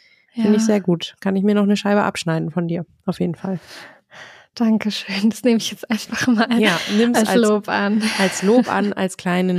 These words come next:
Speaker 1: äh, Lichtblick für einen eher miesen Tag heute. Ähm,
Speaker 2: Genau.
Speaker 1: <laughs> ja, genau.
Speaker 2: Ähm,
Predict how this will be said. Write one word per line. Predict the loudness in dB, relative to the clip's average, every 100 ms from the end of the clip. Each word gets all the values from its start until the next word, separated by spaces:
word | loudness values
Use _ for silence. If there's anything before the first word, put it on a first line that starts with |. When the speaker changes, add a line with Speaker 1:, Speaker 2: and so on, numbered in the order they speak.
| -2
Speaker 1:
äh, | -2 -2 0
Lichtblick | 0 -2 -4 -4 -4 -2
für | -4 -2
einen | 0 -2 -2
eher | -2 -2 -2 -2 -2
miesen | -2 0 0 -4
Tag | -2 -2 0 0
heute. | 0 2 0 0 -2 -4
Ähm, | -2 0 0 2
Speaker 2:
Genau. | 4 4 2 -2 -4 -6 -8
Speaker 1:
<laughs> | -6 -8 -10 -4
ja, | 0 0 -2 _ -4
genau. | -2 -2 -6 -12 -20 -20 -20 -20 -20 _ _
Speaker 2:
Ähm, | 0 2 4 4 4